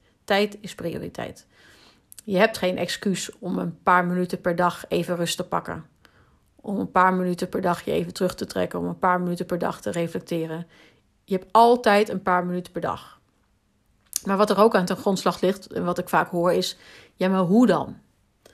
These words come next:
Nou, dat is eigenlijk echt net zo simpel als ik het net zei. Volg je ademhaling. Door je ademhaling te volgen ben je in het hier en nu. Niet bij die moeilijke vergadering die je straks hebt.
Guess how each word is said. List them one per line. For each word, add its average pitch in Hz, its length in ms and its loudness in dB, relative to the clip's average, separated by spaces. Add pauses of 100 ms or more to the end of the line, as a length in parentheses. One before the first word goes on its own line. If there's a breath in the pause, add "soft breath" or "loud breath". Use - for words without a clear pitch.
(840 soft breath)
Nou, - 220 -6
dat 185 140 -4
is 196 60 -6
eigenlijk 208 340 -2
echt 233 180 -4
net 233 240 0
zo 226 100 0
simpel 226 380 0
als 185 120 -2
ik - 80 -20
het - 80 -20
net 185 160 -2
zei. 214 360 -2 (380)
Volg 202 360 -4
je 180 120 -2
ademhaling. 170 640 0 (680 soft breath)
Door 170 160 -4
je 185 120 0
ademhaling 233 600 4
te - 80 -12
volgen 208 360 0
ben 190 200 2
je 190 100 -2
in 180 120 -4
het 170 120 -8
hier 170 220 -2
en 160 120 -4
nu. 156 220 -6 (1080)
Niet 208 280 -2
bij 190 180 2
die 180 100 -2
moeilijke 185 340 -2
vergadering 202 540 2
die 196 100 0
je 190 60 0
straks 180 340 -4
hebt. 180 280 -4